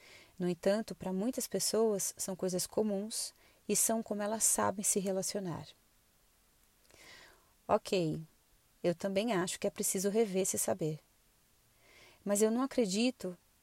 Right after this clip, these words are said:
que seja através de certo ou errado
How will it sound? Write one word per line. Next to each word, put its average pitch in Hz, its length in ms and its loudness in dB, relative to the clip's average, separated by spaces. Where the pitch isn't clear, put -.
que 240 140 0
seja 226 300 4
através 185 540 4
de 170 300 -2
certo 190 680 4
ou 202 140 4
errado 160 540 2